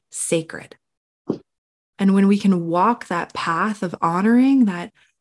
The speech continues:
maybe it's not that I'm broken or that I'm wrong or that I ha-, don't have the right, like, strategy to put myself out into the world. Maybe it's not that at all. Maybe it's something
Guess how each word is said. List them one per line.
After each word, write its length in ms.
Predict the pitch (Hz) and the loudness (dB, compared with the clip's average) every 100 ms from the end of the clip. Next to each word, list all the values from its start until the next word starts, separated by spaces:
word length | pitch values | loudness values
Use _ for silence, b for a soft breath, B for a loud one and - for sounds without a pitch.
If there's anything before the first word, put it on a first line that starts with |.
| _ | _
maybe 420 | 185 196 247 269 220 | -2 2 4 4 0
it's 200 | 202 196 | 0 0
not 260 | 190 202 | 0 0
that 100 | 202 | 0
I'm 200 | 180 175 | -2 -2
broken 520 | 156 180 214 214 175 | -2 0 0 0 -6
or 160 | 160 175 | -4 -4
that 140 | 170 170 | -4 -6
I'm 200 | 170 165 | -6 -2
wrong 440 | 190 208 185 170 | 0 0 0 -2
or 140 | - 180 | -4 -4
that 160 | 175 | -4
I 60 | 170 | -6
ha-, 140 | 165 | -8
don't 240 | 190 196 180 | -6 -6 -4
have 200 | 208 190 | -4 -2
the 120 | 180 | -4
right, 360 | 180 185 190 - | -4 -4 -6 -8
like, 320 | 170 160 - B B B _ | -8 -10 -12 B B B _
strategy 800 | - - - 190 208 220 175 180 | -18 -14 -4 0 4 4 2 0
to 80 | 165 | 0
put 200 | - 202 | -2 0
myself 380 | 202 190 185 180 | 0 0 -2 -2
out 200 | 196 185 | -2 -2
into 140 | 190 | -4
the 120 | 175 | -4
world. 400 | 160 87 - - | -6 -8 -10 -6
Maybe 240 | 196 240 330 | 0 0 0
it's 240 | 339 - | -6 -2
not 260 | 196 196 196 | -2 -2 -4
that 160 | 185 | -6
at 140 | 165 - | -6 -6
all. 560 | 180 247 - - - _ _ _ _ _ | -4 -4 -6 -10 -16 _ _ _ _ _
Maybe 300 | 190 214 254 | 2 4 4
it's 140 | 254 - | 2 0
something 440 | 196 180 180 170 | -4 -2 -4 -4